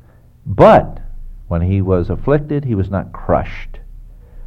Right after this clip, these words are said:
When he was perplexed, he was not despairing. A person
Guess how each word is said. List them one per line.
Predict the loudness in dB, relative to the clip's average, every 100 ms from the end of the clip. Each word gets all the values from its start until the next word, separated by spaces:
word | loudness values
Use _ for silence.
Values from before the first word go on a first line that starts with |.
| -12 -6
When | 2 4
he | 4
was | 2
perplexed, | 0 0 4 4 2 -10 -6
he |
was | -4 -2
not | 0 0
despairing. | -2 -8 -12 -2 4 4 4 0 -4 -8 -8 -10 -14 -20 _ -20 _ -20 -20 -16 -14 -14 -6
A | -4
person | 2 2 2 -2 -4 -6